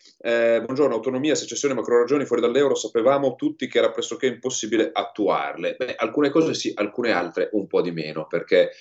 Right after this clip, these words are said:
la macroregione, seppur per certi versi, esiste, eh, anche se ovviamente è molto lontana da quella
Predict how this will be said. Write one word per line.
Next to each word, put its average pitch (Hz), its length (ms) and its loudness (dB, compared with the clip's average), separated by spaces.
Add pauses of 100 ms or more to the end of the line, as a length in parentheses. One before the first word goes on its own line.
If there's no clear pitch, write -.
(380)
la 101 120 2
macroregione, 135 640 4
seppur - 340 -6
per 110 120 -2
certi 107 340 -2
versi, 120 880 -2
esiste, 92 880 -8 (160)
eh, 82 460 -8
anche 82 500 4
se 80 320 4
ovviamente 87 480 2
è - 20 2
molto 95 300 2
lontana 90 400 0
da 82 140 -2
quella 87 360 2